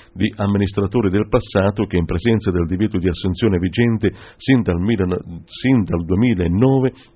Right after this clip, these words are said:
hanno assunto globalmente diverse centinaia tra dipendenti e progressioni verticali. Chi ha sbagliato paghi. Non ci si può illudere che la Regione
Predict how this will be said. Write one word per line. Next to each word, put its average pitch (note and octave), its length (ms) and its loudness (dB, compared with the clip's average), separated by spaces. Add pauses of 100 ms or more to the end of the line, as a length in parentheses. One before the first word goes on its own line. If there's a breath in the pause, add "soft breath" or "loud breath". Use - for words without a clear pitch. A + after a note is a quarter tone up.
hanno G#2+ 180 0
assunto C3 540 0
globalmente A#2+ 920 2 (300 loud breath)
diverse A2 540 0
centinaia G#2 680 0
tra E2 200 0
dipendenti B2+ 800 0
e A#2+ 280 0
progressioni A2+ 720 0
verticali. F#2+ 680 -6 (400 soft breath)
Chi D#3+ 120 -2
ha - 20 2
sbagliato G#2+ 720 0
paghi. D2+ 420 0 (120)
Non B2 240 2
ci B2 100 -6
si A2 220 -4
può A2 200 2
illudere C3 600 0
che F2+ 140 -4
la E2 100 -2
Regione A2 420 -2